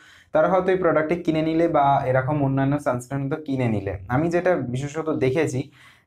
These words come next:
যে, আহ, সানস্ক্রিন অনেকে ইউজ করে না, যখন ইউজ করছে কেমনভাবে ইউজ করছে বলি, ধরো সান এক্সপোজার হবে, ধরো এখন বেরোবে, just অ্যাপ্লাই করে নিল সানস্ক্রিনটা, then বেরিয়ে গেল,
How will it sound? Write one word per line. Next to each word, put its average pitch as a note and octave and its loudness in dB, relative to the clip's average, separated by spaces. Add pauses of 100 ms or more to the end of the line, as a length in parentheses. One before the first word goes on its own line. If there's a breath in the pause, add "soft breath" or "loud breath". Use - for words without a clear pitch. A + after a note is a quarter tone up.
(100)
যে, C3 4
আহ, A#2 4
সানস্ক্রিন E3 0
অনেকে D#3 2
ইউজ E3 2
করে D#3+ 0
না, E3+ 0
যখন C#3 0
ইউজ F3 0
করছে D#3 -4
কেমনভাবে D#3+ 0
ইউজ C#3 -4
করছে C3+ -2
বলি, C3 -2
ধরো C3 0
সান C#3 -2
এক্সপোজার D#3 -2
হবে, C3+ 0
ধরো C3 2
এখন B2 -2
বেরোবে, C3 2
just C#3 -2
অ্যাপ্লাই C#3 2
করে D#3 -2
নিল D#3 -2
সানস্ক্রিনটা, D#3 -4
then B2 0
বেরিয়ে G2+ 0
গেল, F#2 -4